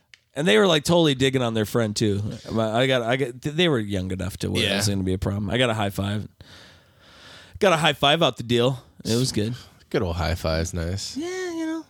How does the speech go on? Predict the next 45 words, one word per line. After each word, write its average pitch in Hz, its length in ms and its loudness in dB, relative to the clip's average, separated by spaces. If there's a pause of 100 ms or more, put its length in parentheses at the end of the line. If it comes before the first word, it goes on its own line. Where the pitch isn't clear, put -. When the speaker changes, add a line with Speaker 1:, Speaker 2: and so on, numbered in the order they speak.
(140)
Speaker 1:
I 339 80 4
think 415 240 0
that 285 140 2
we 262 100 4
should 220 180 2
be 214 80 4
bringing 185 340 2
back 165 220 0
the 156 100 0
high 156 180 2
fives. 151 380 0
I 127 40 4
feel 160 180 2
like 156 180 2
after 143 260 -2
covid, 143 460 2
like, 123 180 0
the 113 80 0
Speaker 2:
Mm-hmm. 110 80 0
Speaker 1:
high 123 140 2
f-, 117 160 -6 (100)
the, 113 240 -2
the 104 180 -4
high 135 280 0
five 127 500 0
is 107 120 0
kinda 107 320 -2 (560)
Speaker 2:
Yeah, 110 360 2 (100)
I, 87 120 0
Speaker 1:
it's, - 160 -6
Speaker 2:
I 156 80 4
Speaker 1:
it's 185 100 0
Speaker 2:
do 247 80 2
the 196 60 0
Speaker 1:
dipped. 135 140 4
Speaker 2:
fist 185 160 0
bumps 190 280 2
every 185 180 2
now 185 200 2
and 196 100 2
then. 202 240 2
Speaker 1:
Yeah. 131 380 2
Speaker 2:
You 135 120 -2
know? 123 160 2
Speaker 1:
I'm, 139 220 2